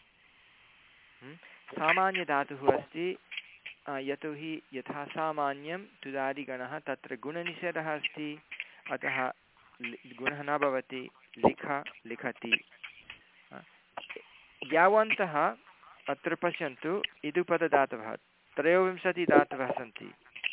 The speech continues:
हम्म? Page ninety-three, uh, क्षम्यतां,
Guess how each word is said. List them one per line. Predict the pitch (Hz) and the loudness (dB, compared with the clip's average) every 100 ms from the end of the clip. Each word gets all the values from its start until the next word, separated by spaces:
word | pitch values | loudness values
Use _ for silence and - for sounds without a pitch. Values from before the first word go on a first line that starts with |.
| - - 127 | -8 -14 -20
हम्म? | 151 175 - - - 156 - - - - - _ _ - | -18 -18 -20 -12 -12 -10 -14 -16 -20 -20 -20 _ _ -8
Page | 135 135 | -8 -6
ninety-three, | 131 131 - 135 139 139 135 - - - - | -6 -6 -6 -8 0 6 6 4 -8 4 6
uh, | - - - - - - - - - - - - - - - | 6 -4 -20 -20 -20 -20 -20 -20 -20 -20 -20 -20 -20 -12 -8
क्षम्यतां, | 139 185 131 110 95 - 156 | -4 -6 -6 -10 4 6 6